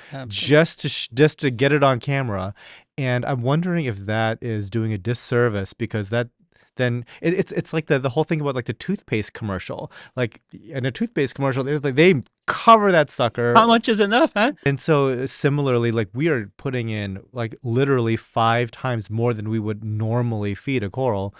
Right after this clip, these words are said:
Speaker 2: 'cause we wanna show the coral feeding.
Speaker 1: Yep.
Speaker 2: But that is not what we do on a day-to-day basis. And
Speaker 1: It's, it, and it all comes to the system as well, the system that you have. It,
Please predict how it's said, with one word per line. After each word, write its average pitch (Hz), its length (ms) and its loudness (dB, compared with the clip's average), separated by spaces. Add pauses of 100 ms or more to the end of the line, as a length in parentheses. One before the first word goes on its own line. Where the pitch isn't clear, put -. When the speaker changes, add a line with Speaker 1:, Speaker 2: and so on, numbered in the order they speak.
(200)
Speaker 2:
'cause 107 160 -6
we 117 80 2
wanna 113 300 0
show 135 520 2
the 113 100 0
coral 117 340 0
feeding. 117 560 -4
Speaker 1:
Yep. 311 120 -4 (160)
Speaker 2:
But 123 120 -4
that 185 140 6
is 127 140 -2
not 123 400 2
what 123 120 -6
we 123 100 -2
do 175 240 -2
on 160 80 0
a 107 60 0
day-to-day 90 400 -6
basis. 95 540 -12
And 113 720 -8 (140)
Speaker 1:
It's, 247 220 -4
it, - 320 -8
and 214 260 0 (380)
it 285 200 -4
all 330 200 -8
comes 262 300 -4
to 202 100 -6
the 156 100 -4
system 160 540 -6
as 120 120 -10
well, 147 280 -6 (100)
the 147 100 -8
system 151 500 -8
that 131 200 -8
you 190 80 -6
have. 123 380 -10
It, 139 180 -8